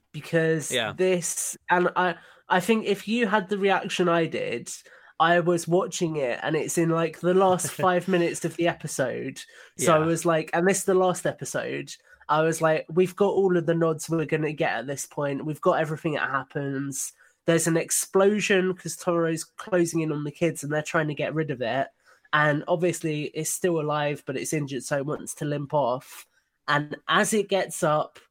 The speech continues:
Speaker 1: you realise that not only has the explosion gone off, but all of its skin is now blackened and charred, and it
Speaker 2: Yeah.
Speaker 1: looks exactly like the demon Carnotaurus that's in Lockwood Manor at the end of Fallen Kingdom.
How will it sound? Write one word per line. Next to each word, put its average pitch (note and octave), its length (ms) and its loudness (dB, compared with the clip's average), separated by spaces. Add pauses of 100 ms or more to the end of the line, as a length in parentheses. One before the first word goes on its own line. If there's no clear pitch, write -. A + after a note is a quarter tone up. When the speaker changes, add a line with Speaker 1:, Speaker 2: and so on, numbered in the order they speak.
(340)
Speaker 1:
you D#3 160 0
realise D#3+ 500 4
that D#3 140 0
not F3 180 4
only F#3+ 240 4
has E3 220 0
the F3+ 80 2
explosion E3 640 0
gone D#3 160 -2
off, D3+ 480 -4 (300)
but D#3+ 80 2
all F#3 280 6
of F3+ 140 2
its D3 200 -2
skin F3 420 0
is D#3 180 -4
now D3+ 160 2
blackened E3 560 -2
and D3+ 160 -6
charred, C3 560 -2 (380)
and C#3+ 140 2
it D3 100 -2
Speaker 2:
Yeah. D#3 100 0
Speaker 1:
looks G#2+ 220 -2
exactly E3+ 800 0
like D#3+ 300 0
the E3 100 -4
demon D3+ 460 -4
Carnotaurus C#3 840 -4
that's C#3 280 -10
in D3+ 240 -2
Lockwood D3 500 -4
Manor C3 340 0
at A#2 120 -4
the C#3 120 -2
end C3 160 -2
of B2+ 80 -10
Fallen C3 320 -6
Kingdom. B2+ 500 -8